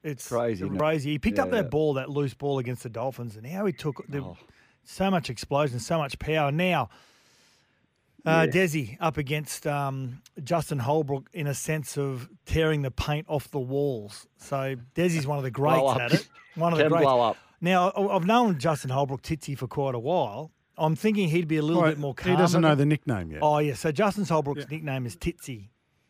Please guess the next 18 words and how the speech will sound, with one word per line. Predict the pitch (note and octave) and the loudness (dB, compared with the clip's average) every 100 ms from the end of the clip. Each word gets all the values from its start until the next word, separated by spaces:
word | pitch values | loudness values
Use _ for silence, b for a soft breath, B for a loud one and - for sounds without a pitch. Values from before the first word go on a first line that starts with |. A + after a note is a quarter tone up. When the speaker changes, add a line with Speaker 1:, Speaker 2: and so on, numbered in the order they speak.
| _ A#2+ | _ -14
Speaker 1:
Okay. | A#2 - A2+ F3 F#3+ b b - | -12 -10 -10 -10 -12 b b -10
Speaker 3:
Oh, | - F#2+ G2 A2 G#2+ D#2 | -4 -2 0 2 2 0
Speaker 1:
Yeah. | D2 G2+ G#2 | 2 4 4
Speaker 3:
wow. | E2+ _ | 0 _
Speaker 1:
So | - D3 | -6 -2
Speaker 3:
Okay. | D3+ C#3+ E2 F#2+ - _ | 0 0 -2 -4 -6 _
Speaker 1:
I'm | E3+ D#3+ | -2 -2
thinking | D3+ G#3 G#3+ F3+ | 0 0 0 2
he'd | F3 | 0
be | D#3 | 0
a | D#3 | 0
little | D#3+ D#3+ | 0 0
bit | D#3+ | -2
more | C#3+ | -4
subdued | C3+ D3 B2+ A#2+ D3 E3 | -4 -6 -8 -2 0 0
than, | D3 D#3+ D3+ - _ | -4 -6 -6 -10 _
than | E3+ | -4
Desi. | D3+ F3+ G3+ B3+ | 0 -2 -2 -8